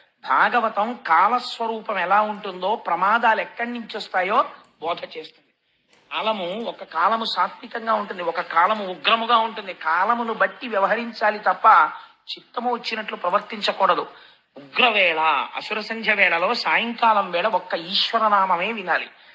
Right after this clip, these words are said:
అందుకే అసుర సంధ్య వేళలో పురాణ ప్రవచనం పెట్టడానికి కారణం అదే. ఎందుకు పురాణ ప్రవచనం చేస్తారంటే, అప్పుడు వినడం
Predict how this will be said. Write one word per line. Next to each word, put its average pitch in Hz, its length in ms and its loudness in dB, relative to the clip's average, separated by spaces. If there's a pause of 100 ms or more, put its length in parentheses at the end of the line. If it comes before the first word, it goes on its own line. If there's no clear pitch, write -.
(160)
అందుకే 190 400 2
అసుర 185 380 2
సంధ్య 214 280 -2
వేళలో 220 340 6
పురాణ 196 320 2
ప్రవచనం 220 480 -2
పెట్టడానికి 214 440 -4
కారణం 196 340 0
అదే. 185 340 2 (380)
ఎందుకు 208 240 -10
పురాణ 208 280 2
ప్రవచనం 220 520 -6
చేస్తారంటే, 202 480 -2
అప్పుడు 220 360 -2
వినడం 220 440 0